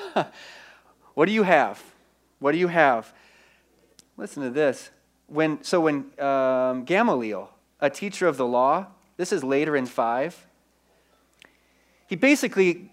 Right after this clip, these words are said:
to the Jewish leaders, he says, "Hey, don't worry about this guy. Don't worry about these people.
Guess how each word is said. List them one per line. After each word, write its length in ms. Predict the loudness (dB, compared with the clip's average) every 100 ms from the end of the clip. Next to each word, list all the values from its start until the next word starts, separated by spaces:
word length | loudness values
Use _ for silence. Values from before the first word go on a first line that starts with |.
| -8
to 120 | -2
the 100 | 0
Jewish 380 | 0 2 2 2
leaders, 360 | 0 0 0 -2
he 100 | -6
says, 440 | 2 2 2 -2 -4
"Hey, 220 | -2 0
don't 260 | 0 -2 -2
worry 220 | -2 0
about 240 | 2 0
this 180 | -2 -6
guy. 360 | -6 -6 -8 -16 _ _ _ _ _ _ _ _ _ _ _ _ _ _ _ _ -2
Don't 180 | 0 0
worry 140 | 2
about 220 | 4 4
these 160 | 2 -6
people. 500 | -8 -6 -4 -6